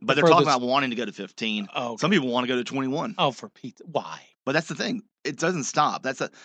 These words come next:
Speaker 1: and that's the situation. That's why I say don't think, don't think of this as being a Trump or a Supreme Court, whether you like 'em or not. 'Cause if you don't like the Supreme Court situation and you want to go to thirteen, fifteen, well, what stops the next president from taking it to twenty-one?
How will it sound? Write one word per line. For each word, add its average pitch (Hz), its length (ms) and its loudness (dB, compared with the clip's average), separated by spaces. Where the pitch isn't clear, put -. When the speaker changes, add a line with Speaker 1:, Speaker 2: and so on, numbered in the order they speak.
Speaker 1:
and 143 120 0
that's 165 160 2
the 165 80 -4
situation. 151 400 0
That's 151 140 -4
why 185 60 2
I - 20 0
say 160 120 0
don't 170 220 0
think, 208 240 -2
don't 160 220 0
think 226 100 0
of 214 80 0
this 175 160 -2
as 151 80 -8
being 147 180 -4
a 135 80 -2
Trump 143 360 -2
or 117 200 0
a - 60 -12
Supreme 143 220 -4
Court, 151 240 0
whether 127 120 -2
you 123 60 0
like 131 160 0
'em 127 60 -2
or 110 40 -2
not. 131 240 2
'Cause 151 160 0
if 143 80 -2
you 151 80 0
don't 170 220 0
like 135 340 0
the 131 100 -6
Supreme 120 460 -6
Court 139 440 -4
situation 127 680 -2
and 120 100 -4
you 123 60 0
want 139 180 0
to 113 40 -8
go 123 120 -2
to 117 160 -4
thirteen, 123 400 -2
fifteen, 117 440 -6
well, 143 120 0
what 175 120 2
stops 170 240 0
the 156 40 -4
next 156 160 -4
president 143 280 0
from 131 120 -6
taking 139 240 -2
it 123 120 -4
to 127 60 -2
twenty-one? 113 540 -4